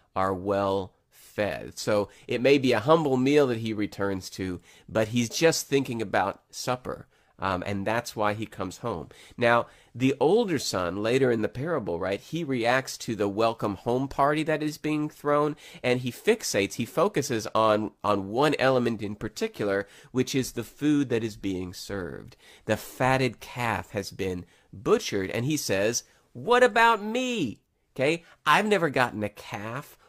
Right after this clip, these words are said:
or even a goat to have for a fancy meal, right? And so whether it's the big picture of the entire inheritance or something as specific as what you're gonna eat for supper today, right? These guys are thinking about their father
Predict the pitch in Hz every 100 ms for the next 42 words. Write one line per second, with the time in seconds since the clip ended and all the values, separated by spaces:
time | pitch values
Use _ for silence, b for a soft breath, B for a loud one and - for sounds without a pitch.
0 | b 117 98 123 113 104 92 90 104 110
1 | - - b b b - 110 107 110 110
2 | 110 - 110 98 - 117 117 - 110 104
3 | 110 113 120 165 B B - 113 127 -
4 | B 127 127 - 147 160 175 165 151 -
5 | 120 156 180 170 175 165 - 139 117 123
6 | 113 - 123 127 98 104 110 156 165 151
7 | 113 107 - B B 117 113 - 156 156
8 | 147 120 113 - 127 117 - 190 170 123
9 | 113 127 120 123 127 123 - 139 - 117
10 | 107 - 175 135 117 127 98 85 92 90
11 | B B 117 120 - 151 143 135 139 127
12 | - 135 135 123 107 107 - 101 - 123
13 | 147 180 90 82 90